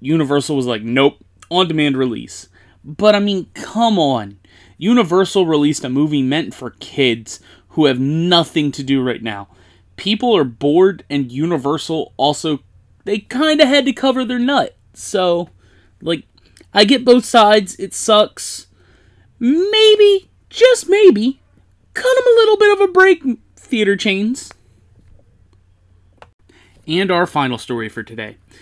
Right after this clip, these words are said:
PlayStation Plus games revealed for May twenty twenty. Sony announced in a new blog post that City Skylines and Farming Simulator nineteen will be free to download starting May fifth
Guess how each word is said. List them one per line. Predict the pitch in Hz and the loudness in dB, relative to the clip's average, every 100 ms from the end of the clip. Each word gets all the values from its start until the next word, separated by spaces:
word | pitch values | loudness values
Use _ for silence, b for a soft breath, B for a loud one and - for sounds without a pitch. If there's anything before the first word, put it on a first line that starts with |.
| b b b b _ | b b b b _
PlayStation | - 175 - 208 185 170 | -2 -2 0 -4 -4 -6
Plus | - 165 - | -4 -6 -4
games | 156 165 135 | -6 -4 -4
revealed | 123 131 156 151 | -4 -4 -4 -6
for | - - 135 120 | -14 -12 -8 -6
May | 117 127 139 | -4 -2 -2
twenty | - - 139 147 160 143 - 165 | -4 -8 -6 -4 -6 -10 -16 -16
twenty. | - 117 - - _ b b b b b b _ | -16 -18 -18 -20 _ b b b b b b _
Sony | - - 214 233 247 | -14 -6 -2 0 0
announced | 180 180 180 180 143 | 0 -2 -2 -4 -6
in | 147 | -4
a | |
new | 131 160 | -2 -4
blog | 180 151 151 147 - | -6 -2 0 0 -2
post | 131 123 123 - 131 | -6 -6 -8 -12 -6
that | 120 - | -6 -8
City | - - - - 196 220 214 | -14 -12 -10 -8 -6 -6 -6
Skylines | - 175 165 165 156 156 147 | -6 -4 -2 0 -2 -4 -6
and | 127 120 | -8 -10
Farming | - 156 175 196 | -6 -4 -2 -4
Simulator | 190 170 165 165 165 156 | -6 -6 -4 -4 -4 -4
nineteen | 143 139 120 143 120 | -4 -6 -6 -4 -4
will | 113 | -6
be | 113 | -8
free | - 143 143 | -10 -6 -4
to | 151 | -4
download | 131 135 143 151 143 | -4 -4 -4 -6 -8
starting | - 117 107 110 | -8 -8 -8 -8
May | 117 151 | -6 -6
fifth | - 156 196 - | -6 -6 -6 -10